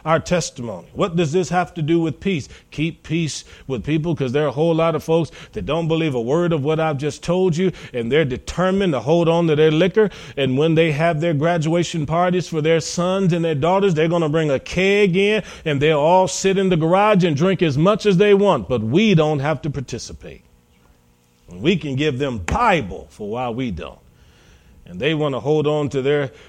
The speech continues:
beliefs that allow them to do it. I think I've told you before, many, many years ago, we started the church here, hadn't even been here four or five months,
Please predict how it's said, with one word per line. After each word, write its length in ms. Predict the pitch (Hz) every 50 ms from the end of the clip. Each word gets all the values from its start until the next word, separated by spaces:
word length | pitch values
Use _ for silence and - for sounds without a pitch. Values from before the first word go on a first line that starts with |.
| - -
beliefs 500 | 110 123 123 120 135 156 156 151 147 -
that 200 | - 151 143 131
allow 420 | 123 120 120 123 139 151 156 151 147
them 240 | 135 147 147 143 131
to 100 | 123 123
do 260 | 120 151 175 185 185
it. 120 | 185 180 - - _ _ _ _ _ _ _ _ _ _ _ -
I 60 | -
think 260 | 87 - 135 165 160 156
I've 220 | 160 147 120 107
told 280 | - 160 165 160 147 139
you 60 | 143
before, 340 | 139 147 143 110 151 185 170
many, 280 | 135 127 131 147 160
many 240 | 156 160 165 165 160
years 260 | 160 170 175 170 147
ago, 220 | 170 160 175 185 185
we 100 | 170 151
started 440 | - - - 135 147 151 165 160
the 100 | 147 151
church 320 | 131 - 165 165 160 139 -
here, 120 | 180 170
hadn't 280 | 139 135 143 151 151 160
even 160 | 165 160 151
been 160 | 170 175 175
here 180 | 160 160 165 151
four 340 | - - - 151 156 170 170
or 40 |
five 360 | 151 - 160 165 165 160 156 139
months, 440 | 156 180 190 180 165 - - -